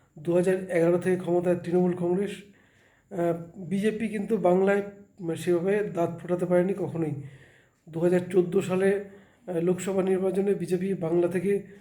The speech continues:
দুটো আসন পায়। আহ, দার্জিলিং যদিও যেটা জেতা সিটি ছিল, তার কারণ, আহ, বিমল গুরুংয়ের দল সাপ-, সমর্থন জানিয়েছিল, ফলে জয় নিশ্চিত ছিল। বাবুল সুপ্রিয়, কেবলমাত্র বালু-, বাবুল সুপ্রিয় জয় পেয়েছিল।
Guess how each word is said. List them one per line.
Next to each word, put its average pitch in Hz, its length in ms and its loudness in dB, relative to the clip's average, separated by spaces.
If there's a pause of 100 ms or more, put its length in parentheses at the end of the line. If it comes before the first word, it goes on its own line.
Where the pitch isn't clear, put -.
(220)
দুটো 180 260 2
আসন 180 240 0
পায়। 175 240 -2
আহ, - 1040 -8
দার্জিলিং 180 520 2
যদিও 185 220 0
যেটা 196 400 2 (380)
জেতা 175 280 0
সিটি 185 300 -2
ছিল, 190 260 0
তার 185 180 4
কারণ, 180 460 -2 (440)
আহ, 190 80 -10 (640)
বিমল 190 460 4
গুরুংয়ের 196 460 2
দল 175 300 6
সাপ-, 165 380 -8
সমর্থন 185 460 -2
জানিয়েছিল, 175 480 0 (640)
ফলে 208 180 4
জয় 185 240 2
নিশ্চিত 175 380 0
ছিল। 202 220 -2 (640)
বাবুল 202 360 2
সুপ্রিয়, 170 360 -2 (600)
কেবলমাত্র 190 440 0
বালু-, 170 240 4
বাবুল 175 340 2
সুপ্রিয় 220 320 -4
জয় 175 180 4
পেয়েছিল। 165 360 -2